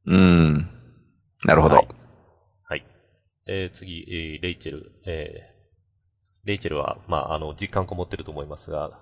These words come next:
Speaker 2: 団長の思いつき、「えー」って思うと、思う時ありますと。でも、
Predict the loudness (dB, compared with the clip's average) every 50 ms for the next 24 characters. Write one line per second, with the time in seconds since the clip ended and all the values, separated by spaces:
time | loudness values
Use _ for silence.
0 | _ -6 -2 -2 -2 -2 -2 -4 -2 -2 -2 -2 -4 -6 -6 -10 -16 -16 -16 -16
1 | -20 _ _ _ _ _ -6 -4 -2 -2 -4 -6 -10 _ -8 -8 -6 -6 -6 -6
2 | -6 -8 -8 -8 _ _ _ -16 -12 -8 -6 -6 -6 -6 -8 -8 -8 -8 -6 -6
3 | -8 -8 -8 _ -20 -20 _ _ _ _ _ _ _ _ _ _ _ _ _ _
4 | _ _ _ _ -8 -6 -4 -4 -4 -6 -6